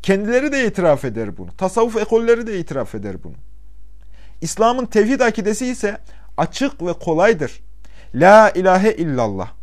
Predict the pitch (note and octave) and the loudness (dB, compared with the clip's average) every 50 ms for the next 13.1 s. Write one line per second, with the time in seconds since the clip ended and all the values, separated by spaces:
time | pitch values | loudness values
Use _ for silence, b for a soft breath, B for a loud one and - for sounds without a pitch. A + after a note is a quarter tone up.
0 | - - - - - - b b b b b b b F3 A3 A#3 A3 - G#3 G#3 | -14 -14 -14 -14 -12 -12 b b b b b b b -2 -2 -2 -2 -4 -6 -6
1 | G#3 - A3+ A3 G#3 G#3 F3+ C#3 - b b b b b b - - A#3 B3+ - | -2 0 2 2 2 2 -2 -4 -6 b b b b b b -6 -4 -2 2 4
2 | F#3 G3 F#3+ - G3+ F#3 F3 G#3 A#3 B3+ A#3+ F3 F3+ D#3 C3+ D3 D#3 - - - | 4 2 2 0 -4 -2 0 2 2 0 2 2 2 4 4 2 0 -4 -8 -14
3 | - b b b b b - - F3+ E3+ F#3 F#3+ F3 G#3 A#3+ A#3+ A3+ F#3+ D3 C3+ | -14 b b b b b -4 0 2 4 4 2 2 -2 -4 -2 0 0 0 0
4 | C3+ - - - - - - - F#3+ F3+ F#3+ G3 F3+ G#3 G#3 G3+ B3 A#3 F3+ D#3+ | 0 -2 -6 -14 -14 -14 -4 2 6 6 6 6 4 2 2 2 2 2 4 4
5 | D3+ D3+ D3+ - - E3+ E3+ F3+ F#3+ G3 F#3+ G3+ A3 B3+ B3+ A#3 F3+ D#3 - - | 4 4 4 4 2 2 2 2 0 2 4 4 4 4 2 2 2 2 2 2
6 | - D#3 E3+ F#3+ A#3 B3 B3 B3+ A#3 F3 F3+ F3+ E3 E3 D3+ B2+ D3+ D3+ C#3+ C#3 | 2 2 4 6 6 6 6 6 4 4 2 2 4 2 2 2 0 0 0 2
7 | C#3 C3 C3 A#2+ A#2 B2+ A#2+ B2 A#2+ A#2 A#2 A#2 A2 - - A2+ B2+ F3 G#3+ b | 2 2 2 0 0 -2 -2 -2 -4 -4 -6 -6 -8 -8 -8 -10 -10 -10 -12 b
8 | b b b b b b b - - A3+ A3+ - A#3+ A#3+ B3 B3 - - - F#3 | b b b b b b b -4 -4 -4 0 2 2 4 4 4 2 2 4 4
9 | G3+ G#3 A3 A3 G#3+ G#3 A3 C4 C4 - - A3 G#3 - G3+ G3+ F#3+ F3 - F3 | 4 6 8 8 8 8 6 4 0 0 -2 -2 -2 2 2 2 2 2 0 0
10 | F3 E3 - F3+ D#3 D#3 - D3+ D3 D3 D3+ b b b b D#3 F3+ G3 G#3+ G#3+ | 0 0 0 -2 -4 -2 0 0 0 -2 -4 b b b b -2 -2 -2 -2 -4
11 | - A3+ A3 - A#3 A3+ A#3 A3+ G3 A3 G#3+ G#3 G#3+ A3 A3+ A3 G#3+ F#3+ - - | -4 -6 -2 0 0 0 0 0 0 0 0 0 0 0 -2 -2 -2 -4 -6 -4
12 | D#3+ E3+ F3 G#3 A#3 G#3+ - - F#3+ D#3 E3+ F3 D#3+ D3 C3+ - C#3 B2+ A#2+ B2+ | 2 6 6 8 6 6 2 0 0 0 0 -2 -4 -4 -4 -2 -2 -2 -2 -4
13 | - | -6